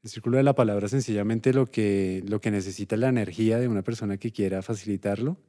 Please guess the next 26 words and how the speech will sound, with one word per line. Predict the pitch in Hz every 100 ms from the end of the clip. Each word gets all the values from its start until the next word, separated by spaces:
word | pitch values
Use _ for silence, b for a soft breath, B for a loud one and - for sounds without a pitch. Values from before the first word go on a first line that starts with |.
| _ _ _ _
y | 123
abrir | 113 117 113
preguntas | 143 160 151 156
dentro | 156 139 123
del | 107
espacio | - 165 147 98 - _ _ _ _ _ -
en | 156
torno | 117 113
a |
un | 117
tema, | 156 139 98
¿no? | 107
Entonces, | 131 117 104 - 120
si | 117
es | 110 95
sobre | 113 110 117
el |
tema | 104 101
de | 101
la |
sexualidad, | 104 127 - 104 101 92 95
abrir | 101 110 110
dos | 110 113 120
o |
tres | 113 117 -
preguntas | 120 110 113 104 113 120 -